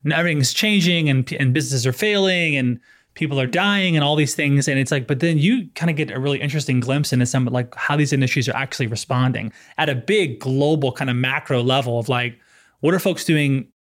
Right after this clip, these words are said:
regionally, but also around the world in these industries. And it's like, to me, it's much more encouraging to kinda, you know, to, to hear and see, like,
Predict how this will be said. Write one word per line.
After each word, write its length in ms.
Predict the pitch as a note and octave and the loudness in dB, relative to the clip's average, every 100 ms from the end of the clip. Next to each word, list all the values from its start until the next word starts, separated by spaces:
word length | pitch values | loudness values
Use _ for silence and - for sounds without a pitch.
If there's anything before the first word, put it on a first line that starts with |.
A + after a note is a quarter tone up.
| _ | _
regionally, 600 | D#3 D3 A3 F3 B2+ B2 | -4 0 0 2 2 2
but 100 | B2 | 2
also 420 | C3 C#3+ - C3+ B2+ | 0 0 0 0 2
around 320 | B2+ C3 B2+ | 0 0 0
the 80 | B2 | 2
world 260 | C#3+ E3 | 4 2
in 80 | C3 | 2
these 180 | B2+ A#2+ | 0 0
industries. 440 | B2+ A#2+ - B2+ | -2 -2 0 -2
And 80 | B2+ | 0
it's 120 | A#2+ | -2
like, 260 | B2+ A#2+ _ _ _ - | -4 -6 _ _ _ -8
to 100 | - | -2
me, 220 | D3 D#3+ | 0 0
it's 280 | C#3 C#3+ - | -2 -6 -12
much 380 | C#3+ D3+ C#3+ - | -6 -2 -2 0
more 80 | B2+ | 0
encouraging 540 | B2+ F#3+ D3+ A#2+ A2+ | 2 0 2 0 0
to 80 | A#2+ | -2
kinda, 180 | C3+ B2 | -2 -2
you 240 | D#3 C#3 | -2 0
know, 180 | B2+ B2 | 2 2
to, 180 | - A#3 | 2 0
to 240 | - D3+ | 0 -4
hear 280 | A#2+ D#3 D3+ | -2 0 2
and 140 | B2+ | 0
see, 240 | - D3+ C3+ | 0 0 0
like, 220 | B2 | -2